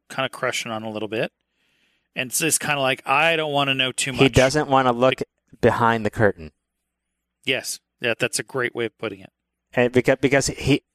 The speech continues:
Speaker 2: like, oh God, what did he say? He says something like, "I didn't wanna ruin, like, the only thing in this world that was, like, giving him any pleasure," or something.
Speaker 1: Right.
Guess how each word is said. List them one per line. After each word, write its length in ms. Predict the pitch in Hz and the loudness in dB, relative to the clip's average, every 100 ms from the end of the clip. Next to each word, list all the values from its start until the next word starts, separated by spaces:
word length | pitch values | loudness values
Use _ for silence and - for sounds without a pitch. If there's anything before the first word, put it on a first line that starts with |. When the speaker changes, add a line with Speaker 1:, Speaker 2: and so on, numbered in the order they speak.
| - | -4
Speaker 2:
like, 360 | 143 127 - _ _ - | 0 0 -2 _ _ -8
oh 240 | 131 123 113 | -8 -6 -8
God, 260 | 110 101 | -4 -2
what 80 | 107 | 2
did 120 | 104 | 0
he 60 | 98 | 0
say? 320 | - 101 80 - _ - _ | 2 2 2 -2 _ -20 _
He 80 | - | 0
says 180 | 127 | 2
something 360 | - 127 127 117 | 4 2 -2 0
like, 440 | 107 98 - - - _ _ _ _ _ _ _ | 2 2 0 -8 -20 _ _ _ _ _ _ _
"I 120 | - | -4
didn't 360 | - 127 131 127 - | 0 2 0 -6 -2
wanna 280 | 120 117 | 0 2
ruin, 320 | 104 110 120 117 | 4 6 6 4
like, 160 | 104 | 2
the 120 | 113 | 2
only 200 | 107 113 | 4 4
thing 180 | 110 110 | 2 0
in 80 | 107 | 0
this 160 | 104 - | -2 2
world 200 | 107 104 | 2 4
that 120 | 101 | 2
was, 100 | 95 | 2
like, 160 | 98 | 0
giving 240 | - 107 107 | 2 2 2
him 120 | 104 | 2
any 160 | 101 92 | 2 0
pleasure," 720 | - 110 107 120 117 107 - _ | 2 2 4 4 4 2 -12 _
or 80 | 120 | -6
something. 460 | - 117 135 123 120 | -4 -2 0 0 0
Speaker 1:
Right. 280 | 208 156 | -2 -2